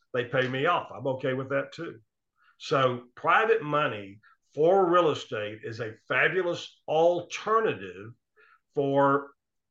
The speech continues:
parking your money at a great rate of return and to get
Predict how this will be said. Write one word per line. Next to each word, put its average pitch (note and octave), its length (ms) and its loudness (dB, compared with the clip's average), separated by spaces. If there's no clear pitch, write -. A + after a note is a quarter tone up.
parking C#3 760 0
your C3 320 4
money A#2+ 480 -2
at A#2+ 140 -4
a A2+ 80 -4
great C#3 520 0
rate E3 260 0
of E3+ 80 -2
return A2 680 -4
and C3+ 260 2
to D#3 200 -6
get C3+ 520 2